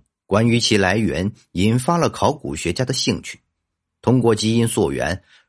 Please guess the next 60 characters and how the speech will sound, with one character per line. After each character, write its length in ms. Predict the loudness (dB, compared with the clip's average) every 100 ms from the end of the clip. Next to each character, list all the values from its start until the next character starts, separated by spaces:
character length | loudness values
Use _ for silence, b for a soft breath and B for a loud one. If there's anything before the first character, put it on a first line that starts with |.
| b
专 220 | 2 2
家 220 | 2 -2
才 240 | -2 -2 -2
确 280 | 2 0 2
定 160 | 0
了 120 | -2
这 120 | -2 -2
个 140 | -2
部 220 | 0 0
落 140 | 0 -2
文 180 | -2
明 240 | 0 0 -2
的 100 | -6
来 160 | -6
源。 240 | -6 -10 -14 _ _ _ _ _ _ _ _
这 180 | 0 2
些 220 | 2 0
人 320 | 0 -2 -6 -10 b
在 180 | b 0
新 320 | 2 2 2
石 160 | 2 0
器 140 | 0
时 180 | -2 -2
代 280 | -2 -4 -4
就 160 | -4 -4
生 300 | 0 -2 -2
活 180 | -4 -6
在 140 | -4
这 120 | -6 -10
里， 100 | -16 _ _ _ _
他 220 | -2 0 2
们 120 | 0
的 120 | -2
基 260 | -4 -2 -2
因 160 | -2 B B
是 160 | B 0
完 240 | 2 2
全 240 | 0 -2 0
独 240 | 0 2
立 160 | 2 0
的 260 | -2 -8 _
古 300 | -6 -2 0
代 160 | 2 0
亚 280 | 0 -4 -4
洲 200 | -6 -8
基 160 | -8
因， 180 | -10 -12 _ _ _ _
并 260 | 0 2 2
不 160 | 2 0
是 100 | -2
从 200 | -2 -2
西 200 | -2 0
亚 160 | 0
地 140 | 0 -4
区 180 | -4 -4
迁 300 | -2 -2 -4
徙 160 | -6
过 160 | -4 -4
来 180 | -6
的， 80 | -12